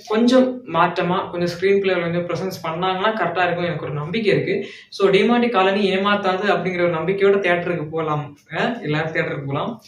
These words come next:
ட்ரெய்லர்ல எப்படி காமிக்கிறாங்கன்னு கேட்டீங்கன்னா, ஃபர்ஸ்ட் வந்துட்டு அந்த கிளைமேக்ஸ் வந்து அவர் வந்து இறந்துருவான்னு சொன்னல, so அந்த இறந்ததுல இருந்து தான் இங்க தொடங்குறாங்க, இந்த ட்ரெய்லர்ல காமிக்கிறாங்க.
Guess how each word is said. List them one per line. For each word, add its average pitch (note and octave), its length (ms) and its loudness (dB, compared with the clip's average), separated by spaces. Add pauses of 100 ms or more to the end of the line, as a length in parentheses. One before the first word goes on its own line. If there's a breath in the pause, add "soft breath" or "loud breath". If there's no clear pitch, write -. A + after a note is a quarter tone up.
ட்ரெய்லர்ல B3 440 4
எப்படி G3 240 2
காமிக்கிறாங்கன்னு G3 680 0
கேட்டீங்கன்னா, D3 400 -4 (500 loud breath)
ஃபர்ஸ்ட் G3 380 0
வந்துட்டு G3+ 300 2
அந்த F#3 260 0 (600)
கிளைமேக்ஸ் A3 460 4
வந்து F#3+ 200 -2
அவர் F3+ 180 4
வந்து F3 240 2
இறந்துருவான்னு F#3+ 500 2
சொன்னல, D#3 280 -2
so F3 120 -4
அந்த F3+ 180 0
இறந்ததுல A3+ 400 4
இருந்து G3 160 2
தான் G#3 120 -2
இங்க F#3 120 0
தொடங்குறாங்க, F3 560 0 (180)
இந்த D3 180 -6
ட்ரெய்லர்ல F#3+ 460 2
காமிக்கிறாங்க. D3+ 460 -2